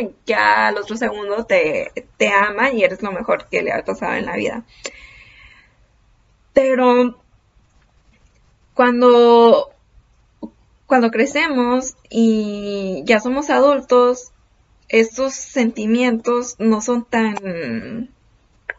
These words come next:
tan fáciles de, de identificar y de experimentar, porque, ah, el sacerdote hablaba sobre la, el ejemplo de un papá que tiene un niño con, ah,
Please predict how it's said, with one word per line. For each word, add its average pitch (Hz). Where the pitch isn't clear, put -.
tan 214
fáciles 214
de, 185
de -
identificar 196
y 185
de 170
experimentar, -
porque, 185
ah, 208
el 208
sacerdote 214
hablaba 202
sobre 190
la, 185
el 196
ejemplo 202
de 214
un 196
papá 208
que 214
tiene 190
un 196
niño 196
con, 196
ah, 185